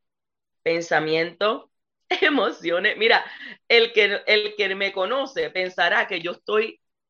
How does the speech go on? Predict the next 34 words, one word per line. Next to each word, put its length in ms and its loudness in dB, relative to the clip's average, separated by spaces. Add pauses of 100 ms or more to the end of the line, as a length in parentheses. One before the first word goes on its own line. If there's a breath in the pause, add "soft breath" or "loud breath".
(220)
que 140 4
yo 120 6
estoy 580 4
inventándome 1000 0
esta 260 0
de-, 220 -2
esta 280 -2
definición, 800 -4
porque 300 -2
saben 340 0
que 100 -6
yo 120 -2
hablo 200 -2
de 100 -2
esto 240 -10
constantemente, 1120 0
pero 180 -2
cuando 240 -2
yo 140 0
lo 100 2
encontré, 720 -2 (840 loud breath)
uh, 420 6
yo 100 -2
me 160 0
gocé 320 -6
tanto 240 -4
y 40 -10
me 120 0
reí 300 0
tanto. 300 -2
Yo 100 -2
decía, 320 -6
"Señor, 380 -4
gracias, 640 0